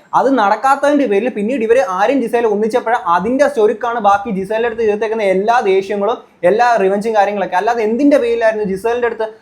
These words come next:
ആ, കുണുമോക്ക് ഇത്ര വലിയ വൈരാഗ്യം ദേഷ്യം തോന്നേണ്ട ആവശ്യം ഉണ്ടായിരുന്നു? അങ്ങനെ എണ്ണി എണ്ണി പറയാനാണ് പൊന്നുമോളെ പച്ചയ്ക്ക് പല കാര്യങ്ങളും പറയണതായിട്ട് വരും. ഒന്നിലോട്ട് നമ്മൾ പോകുന്നില്ല.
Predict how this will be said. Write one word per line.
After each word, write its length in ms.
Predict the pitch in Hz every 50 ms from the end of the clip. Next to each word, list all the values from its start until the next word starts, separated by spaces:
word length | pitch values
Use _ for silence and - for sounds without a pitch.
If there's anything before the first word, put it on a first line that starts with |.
| _ _
ആ, 60 | 165 165
കുണുമോക്ക് 440 | 165 190 208 220 233 240 240 233
ഇത്ര 180 | 208 - 220 226
വലിയ 200 | 220 208 208 208
വൈരാഗ്യം 440 | 196 185 180 196 220 226 220 233 214
ദേഷ്യം 220 | 202 196 208 208
തോന്നേണ്ട 240 | 185 180 196 220 214
ആവശ്യം 320 | 208 190 190 220 226 247
ഉണ്ടായിരുന്നു? 320 | 226 208 196 185 165 151 147 - _ _ _ 190
അങ്ങനെ 220 | 208 247 269 247
എണ്ണി 240 | 226 233 262 277 285
എണ്ണി 180 | 262 240 240 233 226
പറയാനാണ് 460 | 214 220 220 208 214 220 214 - 202
പൊന്നുമോളെ 380 | 220 247 277 285 233 220 220 220 -
പച്ചയ്ക്ക് 280 | 208 196 - 262 220 247
പല 320 | - - 214 233 269 240
കാര്യങ്ങളും 400 | 226 220 220 233 254 262 240 190 -
പറയണതായിട്ട് 460 | 190 185 196 214 233 240 247 220 190
വരും. 340 | 160 131 - - - _ _ -
ഒന്നിലോട്ട് 320 | 202 240 262 262 254 233
നമ്മൾ 220 | 226 220 208 208 214
പോകുന്നില്ല. 720 | 208 208 190 190 214 220 180 143 127 - - - _